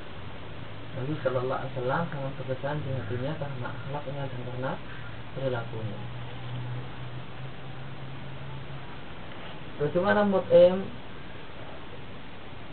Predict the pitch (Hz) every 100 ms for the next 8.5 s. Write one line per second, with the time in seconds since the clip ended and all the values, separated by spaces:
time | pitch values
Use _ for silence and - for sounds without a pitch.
0 | - - - - - - - 151 156 165
1 | 156 156 - 127 160 170 165 151 160 190
2 | - - - - - - - - - -
3 | - - - - - - - - 143 156
4 | 170 151 151 151 170 175 147 160 160 165
5 | 160 - 151 156 147 151 175 - - -
6 | - - - - - - - - - -
7 | - 147 151 151 165 156 147 175 - 156
8 | 151 143 143 151 175